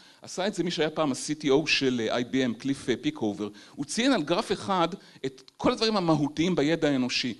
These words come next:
ותראו מה יצא פה בגרף הזה, זה גרף מדהים לדעתי. זה גרף שמראה שאנחנו ישנו הרבה מאוד שנים, ושוב, בגלל תהליך האקסלרציה, תהליך ההאצה, אנחנו רואים מצב שבו יש פה איזה שפיץ כמעט דוקר שם בקצה, ואותו שפיץ,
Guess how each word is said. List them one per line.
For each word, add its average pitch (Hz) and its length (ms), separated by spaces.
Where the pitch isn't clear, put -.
ותראו 175 280
מה 233 120
יצא 180 200
פה 180 120
בגרף 143 340
הזה, 120 160
זה 120 100
גרף 147 200
מדהים 147 320
לדעתי. 110 500
זה 139 140
גרף 175 180
שמראה 196 300
שאנחנו 160 360
ישנו 170 540
הרבה 147 220
מאוד 143 240
שנים, 135 400
ושוב, 240 300
בגלל 180 160
תהליך 180 320
האקסלרציה, 156 720
תהליך 151 240
ההאצה, 165 420
אנחנו 147 200
רואים 180 180
מצב 175 220
שבו 165 200
יש 165 80
פה 156 100
איזה 127 200
שפיץ - 540
כמעט 185 340
דוקר 156 420
שם 135 220
בקצה, - 380
ואותו 135 260
שפיץ, 226 440